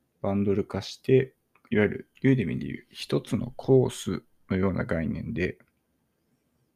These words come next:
まとめることができる機能がコレクションズというところに当たるようです。やっと使いこなしてきたかなっていうところにはなるんですけど、やっぱり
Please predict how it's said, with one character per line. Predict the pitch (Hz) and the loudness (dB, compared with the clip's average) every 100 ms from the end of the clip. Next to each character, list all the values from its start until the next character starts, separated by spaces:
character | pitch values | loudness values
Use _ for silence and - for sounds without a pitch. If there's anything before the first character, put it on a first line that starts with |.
| _ 92 | _ -4
ま | 90 | -2
と | 92 123 | 0 2
め | 135 | 2
る | 135 | 2
こ | 139 | -2
と | 135 | -2
が | 120 | 0
で | 110 | 0
き | - 113 | -2 -4
る | |
機 | 110 107 | 0 2
能 | 107 | 2
が | 123 | 0
コ | - - | -2 -2
レ | 85 | -2
ク | - | -4
シ | - | -4
ョ | 90 | -2
ン | 90 82 | -2 -4
ズ | 87 85 - _ _ _ _ | -6 -8 -10 _ _ _ _
と | - | -2
い | 92 | -2
う | |
と | - | -2
こ | - | -2
ろ | - | -2
に | - | -2
当 | - | -6
た | - - | -8 -10
る | 60 | -8
よ | 62 - | -8 -10
う | - | -14
で | - | -18
す。 | - - _ _ _ _ _ _ _ _ _ _ _ _ _ _ _ _ _ _ _ 123 117 | -20 -20 _ _ _ _ _ _ _ _ _ _ _ _ _ _ _ _ _ _ _ 2 4
や | 120 | 4
っ | 131 | 0
と | - 180 | -6 -10
使 | - - 160 | -2 2 2
い | |
こ | 156 147 | 2 2
な | 143 | 2
し | 143 | 0
て | - | -8
き | - | -8
た | - 87 | -6 -6
か | 87 | -4
な | 78 80 | -4 -6
っ | - - | -8 -8
て | 82 | -6
い | |
う | |
と | 78 - | -6 -10
こ | - | -6
ろ | 82 73 | -4 -4
に | 76 - - _ | -6 -8 -14 _
は | - 85 | -6 -2
な | 90 | 0
る | 85 | 0
ん | |
で | 71 | -4
す | - | -2
け | 113 | 0
ど、 | |
や | |
っ | 117 - | 0 0
ぱ | - | 2
り | 123 - | 2 0